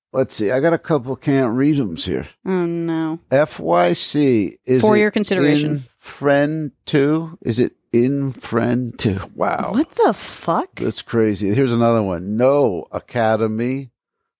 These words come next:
Speaker 1: runs
Speaker 2: <laughs>
Speaker 1: to trend down Frenchie.
Speaker 2: Are
Speaker 1: What
Speaker 2: you
Speaker 1: the
Speaker 2: just,
Speaker 1: hell is that?
Speaker 2: are you writing slam poetry? What are you doing over there?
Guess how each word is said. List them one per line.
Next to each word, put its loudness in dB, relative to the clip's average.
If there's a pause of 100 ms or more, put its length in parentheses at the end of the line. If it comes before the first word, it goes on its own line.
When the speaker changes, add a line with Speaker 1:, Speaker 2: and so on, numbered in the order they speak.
(120)
Speaker 1:
runs -2
Speaker 2:
<laughs> -2
Speaker 1:
to 0
trend -2 (180)
down 0 (180)
Frenchie. -6 (680)
Speaker 2:
Are 0
Speaker 1:
What 2
Speaker 2:
you 2
Speaker 1:
the -2
Speaker 2:
just, 2
Speaker 1:
hell 4
is -6
that? -6
Speaker 2:
are -4
you 0
writing 0
slam -4
poetry? -6
What -2
are -4
you -6
doing -6
over -8
there? -10